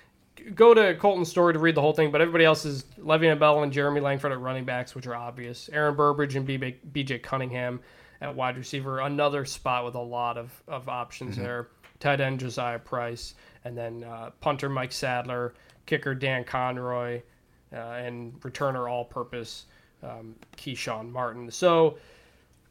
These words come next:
Speaker 1: what, what would, um, let's go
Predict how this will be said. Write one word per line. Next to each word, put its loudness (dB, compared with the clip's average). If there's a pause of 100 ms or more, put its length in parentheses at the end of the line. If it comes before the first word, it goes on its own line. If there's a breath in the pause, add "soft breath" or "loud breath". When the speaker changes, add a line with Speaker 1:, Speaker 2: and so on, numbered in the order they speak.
(200)
Speaker 1:
what, 4
what 8
would, 4
um, 2 (920 loud breath)
let's 2
go 2